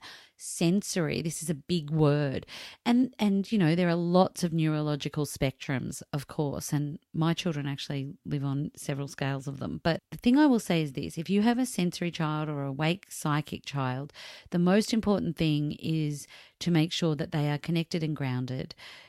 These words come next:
to make sure that they know that they can visualize themselves doing things, calming themselves down with their breath, putting a gold bubble around themselves,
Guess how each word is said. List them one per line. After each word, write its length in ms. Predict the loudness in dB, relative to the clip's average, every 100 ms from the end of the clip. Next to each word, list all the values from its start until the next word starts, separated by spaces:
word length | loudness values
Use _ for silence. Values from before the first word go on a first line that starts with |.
| _
to 100 | 0 2
make 240 | 2 2
sure 220 | 0 0
that 220 | 0 -2
they 180 | 0 0
know 680 | 2 2 4 4 4 2 2 -2
that 340 | -6 -2 -2 -2
they 420 | -2 0 2 0 -2
can 480 | -2 0 2 0 -4 _
visualize 720 | 0 0 2 2 2 0 -2
themselves 680 | -4 -4 -2 -2 0 -2 -6
doing 320 | -2 0 0
things, 340 | -2 -4 -4 -6 -10
calming 540 | -2 0 2 2 2
themselves 400 | 0 -2 -4 -2
down 200 | -2 -2
with 100 | -2
their 100 | -6
breath, 420 | -6 -4 -4 -6 -10 _
putting 320 | -2 0 2
a 20 | 2
gold 300 | 2 2 2
bubble 320 | 0 2 2
around 340 | 2 2 2
themselves, 760 | 0 -2 -2 -2 0 0 -2 -8